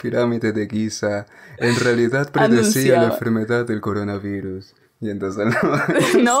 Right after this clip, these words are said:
Speaker 2: o luego, o luego sale una cosa y que solo sale de que Nostradamus fue el que, el que anunció el que iba a venir el coronavirus.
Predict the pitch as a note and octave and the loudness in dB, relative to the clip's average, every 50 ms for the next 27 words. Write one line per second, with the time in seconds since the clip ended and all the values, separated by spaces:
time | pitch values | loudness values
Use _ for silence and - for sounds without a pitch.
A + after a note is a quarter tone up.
0 | F4+ D#4+ - E4+ - G#3 G3+ G#3 G#3+ G3+ G#3+ A#3+ - G#4 A#4+ - - - - - | 2 2 2 2 2 2 2 2 2 2 2 0 -2 -4 -6 -6 -6 -4 -2 0
1 | A3+ A#3+ A#3 A3 A3 A#3 B3 - A#3 A3+ A#3+ A#3+ B3 B3 B3 B3 B3 B3 A#3+ C4+ | 2 2 2 2 2 0 0 0 0 0 2 2 2 2 2 0 0 0 -2 -2
2 | - D#4 C4 B3+ - B3 - - A3+ - A#3+ G3+ G3+ G3 G3 G#3 - - G#3+ G#3+ | 0 -2 -2 0 -2 -4 -4 -4 -4 -4 -4 -2 0 0 -2 -2 -2 -2 -2 0
3 | A3 A3+ A#3 - A3+ - B3 A3 G3+ - - - - - _ - A#3 A#3 A#3 A3+ | 0 -2 -2 -2 -4 -4 -4 -4 -4 -4 -8 -14 -20 -8 _ 0 0 0 0 -2
4 | - A3+ G#3+ G#3+ G#3+ G#3+ - A#3 - B3 A#3+ - B3 A3 A3+ A3+ A3+ - A#3+ A#3 | 0 0 2 2 2 2 2 2 2 0 0 -2 0 0 0 0 -2 -2 0 2
5 | A#3 A#3 A3+ - - - - _ _ _ _ _ _ _ A#3 A3 A3 - G#3 G3+ | 2 2 0 -2 -4 -10 -18 _ _ _ _ _ _ _ -4 -2 0 -2 -2 0
6 | G3+ G3 G3+ G#3+ - G#3+ G3+ G3 G3+ - - A#3 A3 G#3+ G#3+ A3 G#3+ G3+ F#3+ F#3 | 0 0 -2 -2 0 0 0 0 0 -2 -2 -2 -2 0 0 0 0 -2 -2 -4
7 | F#3+ G3 A3+ A3 G#3+ G3+ F#3+ F#3 F#3 F3+ F3 F#3 | -4 -4 -4 -4 -2 0 0 0 0 -2 -2 -4